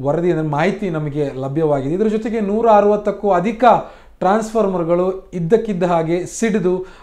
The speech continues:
ಆ, ಸಾಕಷ್ಟು ಅವಾಂತರಗಳು ಜನರನ್ನ, ಜನರಲ್ಲಿ ಒಂದು ಆತಂಕ ಮತ್ತು ಭಯವನ್ನು ಹುಟ್ಟಿಸಿದೆ ಅನ್ನುವಂಥದ್ದು ಸದ್ಯಕ್ಕೆ ಸಿಗ್ತಾ ಇರುವಂಥ ಒಂದು ಮಾಹಿತಿ. So ಇದು ಯಾಕೆ ಮುಖ್ಯ ಆಗುತ್ತೆ ಅಂತಂದರೆ, ಮಳೆಗಾಲದಲ್ಲಿ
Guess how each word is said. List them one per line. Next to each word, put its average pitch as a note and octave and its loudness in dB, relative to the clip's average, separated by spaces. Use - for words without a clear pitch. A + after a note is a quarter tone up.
ಆ, D#3 -4
ಸಾಕಷ್ಟು F#3 -2
ಅವಾಂತರಗಳು F3 0
ಜನರನ್ನ, E3+ -2
ಜನರಲ್ಲಿ G3+ 2
ಒಂದು F#3 0
ಆತಂಕ G#3 0
ಮತ್ತು F3+ -2
ಭಯವನ್ನು D#3+ 0
ಹುಟ್ಟಿಸಿದೆ D#3 -6
ಅನ್ನುವಂಥದ್ದು D3 -6
ಸದ್ಯಕ್ಕೆ D#3 -6
ಸಿಗ್ತಾ D3 -10
ಇರುವಂಥ C3 -8
ಒಂದು C3 -6
ಮಾಹಿತಿ. C3+ -6
So A3 0
ಇದು F#3+ 0
ಯಾಕೆ A3+ 6
ಮುಖ್ಯ A#3+ 0
ಆಗುತ್ತೆ A3 4
ಅಂತಂದರೆ, D3 -2
ಮಳೆಗಾಲದಲ್ಲಿ G3 2